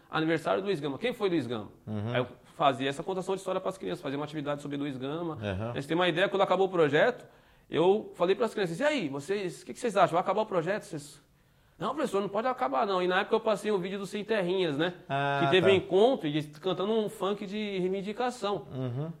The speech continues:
Speaker 1: Aí eu mostrei pra eles, eles disseram, "Não, e aí, e aí, e aí? Vai acabar o
Speaker 2: <laughs>
Speaker 1: projeto? O que que a gente vai fazer?"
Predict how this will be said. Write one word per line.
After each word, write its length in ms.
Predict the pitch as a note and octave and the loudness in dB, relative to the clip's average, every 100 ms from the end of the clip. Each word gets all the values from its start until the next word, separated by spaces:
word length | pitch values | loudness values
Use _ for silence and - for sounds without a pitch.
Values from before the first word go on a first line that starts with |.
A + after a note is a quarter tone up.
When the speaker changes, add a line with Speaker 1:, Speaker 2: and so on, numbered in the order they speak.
| - | -6
Speaker 1:
Aí 160 | B2+ | -2
eu 60 | D3+ | 0
mostrei 300 | F#3+ F#3+ G3 | 0 0 0
pra 240 | G#3 G3 | 4 4
eles, 180 | E3+ F#3+ | 4 0
eles 140 | A3+ A3+ | -2 -4
disseram, 300 | G3 A3+ B3 | -6 -4 -2
"Não, 40 | |
e 40 | |
aí, 220 | C4 G#3 F3+ | 0 0 0
e 40 | |
aí, 200 | B3+ G3 | 0 2
e 80 | F#3+ | 2
aí? 120 | C4+ | 2
Vai 140 | E3 F3+ | 2 2
acabar 240 | G3+ G#3 | 2 2
o 40 | G#3 | 4
Speaker 2:
<laughs> 20 | |
Speaker 1:
projeto? 480 | G#3 D#3+ F3+ B3+ C4 | 4 6 6 6 2
O 40 | |
que 100 | A#3+ | -6
que 80 | B3 | -4
a 20 | |
gente 40 | A3+ | -4
vai 80 | |
fazer?" 340 | A3 G3+ E3+ | 0 0 0